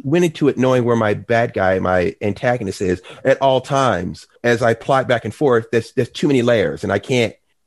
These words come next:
I wouldn't be able to write as freely as I want to. But I will agree that by the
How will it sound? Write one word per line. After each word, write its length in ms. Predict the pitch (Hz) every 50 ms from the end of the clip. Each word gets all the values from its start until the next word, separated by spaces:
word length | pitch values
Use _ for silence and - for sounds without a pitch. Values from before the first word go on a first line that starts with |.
| _ _
I 80 | 117 117
wouldn't 240 | 117 139 147 131 131
be 100 | 143 139
able 180 | 135 123 123 120
to 280 | - - 123 107 95 -
write 260 | 113 123 131 127 117
as 80 | 120 -
freely 440 | - - - 147 143 135 120 120 113
as 120 | 107 92
I 120 | 117 107
want 360 | 104 101 110 127 135 117 - -
to. 300 | - 98 76 64 - 90
But 120 | 95 120 117
I 80 | 110
will 280 | 113 117 123 143 165 175
agree 540 | 185 147 117 127 147 185 208 151 98 87 87
that 200 | 92 104 95 95 95
by 200 | 123 113 110 104
the 240 | 104 110 104 -